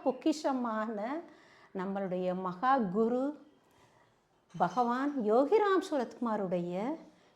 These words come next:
கருணை கடலை, அவருடைய புக்ல ஆசை கடல் அப்படிங்கிற புக்ல முத முதல்ல நான் வந்து அறிமுகமா படிச்சேன். அதை படிச்சதுலேருந்து பகவானை பார்க்கணும், பார்க்கணும்னு அப்படி ஒரு பேரானந்தம் எங்களுக்கு.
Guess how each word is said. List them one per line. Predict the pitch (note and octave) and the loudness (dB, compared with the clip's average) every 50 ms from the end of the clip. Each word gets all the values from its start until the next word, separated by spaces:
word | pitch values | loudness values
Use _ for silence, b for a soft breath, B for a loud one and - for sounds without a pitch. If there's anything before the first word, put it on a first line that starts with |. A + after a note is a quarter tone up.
| B _ | B _
கருணை | - A#3 A3 A3+ C#4 D#4+ E4 E4+ F4+ F4 F4 | 2 4 4 4 6 4 4 4 4 2 0
கடலை, | - - G3 F3+ G3 G3 F#3+ F3+ F#3+ A3 C4 C#4+ C#4+ B B B B B | -2 -4 -4 -2 -2 -2 -2 -2 -2 -2 -2 -4 -6 B B B B B
அவருடைய | A3 G3 G#3 A#3+ A3+ A3+ G#3 G#3+ G3+ G3+ G3 | -4 -2 -2 0 0 0 0 -2 -2 -4 -6
புக்ல | F3 F#3 G3+ G3+ A3 - - - D#4+ D#4+ | -6 -4 -4 -4 -4 -6 -4 -2 -2 -2
ஆசை | D4+ A3+ G#3+ A#3 C#4 D4 - - D#4 D4 | 0 -2 0 0 -2 -2 0 -2 -2 -2
கடல் | D#4 - B3 G3+ A3+ A3+ F#3+ | -2 -4 -4 -4 -2 -2 -4
அப்படிங்கிற | F3 F3 G3 G3+ G3 F3 E3 E3+ F#3 | -4 -4 -6 -6 -4 -4 -4 -4 -6
புக்ல | G3 - - A#3 G3 F3+ A3+ D#4+ B B B B B B B _ | -8 -10 -6 -4 -2 -2 -2 -4 B B B B B B B _
முத | A#3 A3+ A3 A#3 | -8 -6 -6 -6
முதல்ல | G#3+ G#3 G3+ G3+ A#3 B3 C4 C#4+ | -6 -6 -4 -2 -2 -2 0 -2
நான் | C4+ B3 G#3+ F#3 F3+ G3 | -2 -2 -4 -6 -6 -6
வந்து | G3+ B3+ | -6 -4
அறிமுகமா | B3 G#3 F#3 G#3+ A3+ A#3 A3+ G#3+ A#3+ A#3 A3+ A#3 A#3 A#3 | -4 -2 -2 0 0 -2 -2 -4 -4 -4 -4 -4 -6 -6
படிச்சேன். | - F3+ E3 F3 - - G3 F3+ F3 G3+ - - - _ _ b b b b b b b b b b b | -6 -8 -8 -8 -10 -10 -8 -8 -8 -10 -12 -16 -20 _ _ b b b b b b b b b b b
அதை | - G#3 A3+ A3 A3+ B3 | -4 -4 -2 0 2 2
படிச்சதுலேருந்து | A3+ A#3+ E4 F4 - G4 F4 D#4+ D#4+ E4 F4 E4 - | 4 4 2 2 4 4 6 8 8 6 6 4 4
பகவானை | A#3 A3+ A3+ E4 F4 E4+ E4 D#4+ C#4+ | 2 2 4 4 4 4 4 2 2
பார்க்கணும், | - - B3+ A#3 C4 D4 D4 - D#4+ D4+ D4+ C#4+ A#3+ | 0 -2 -2 0 0 0 0 0 2 2 2 2 2
பார்க்கணும்னு | - B3 A#3 B3+ B3+ - C4+ C4+ C#4+ C#4 A3+ | 0 -2 -4 -4 -2 -2 0 0 2 0 0
அப்படி | F#3+ - - D4+ D4+ | -2 -4 -4 -2 0
ஒரு | C4+ B3+ A3 - - - | 2 2 0 0 -2 -4
பேரானந்தம் | A#3+ G#3+ A#3 C4 C4 B3+ A3 A3+ A3+ A#3+ A3+ G#3+ G#3+ G3 | -4 -2 -2 -2 -2 -2 -4 -4 -6 -6 -6 -6 -6 -6
எங்களுக்கு. | F#3+ F3 F3 F3+ F3 - - F#3+ F#3+ A3+ C4+ | -6 -6 -6 -8 -10 -8 -10 -10 -10 -10 -12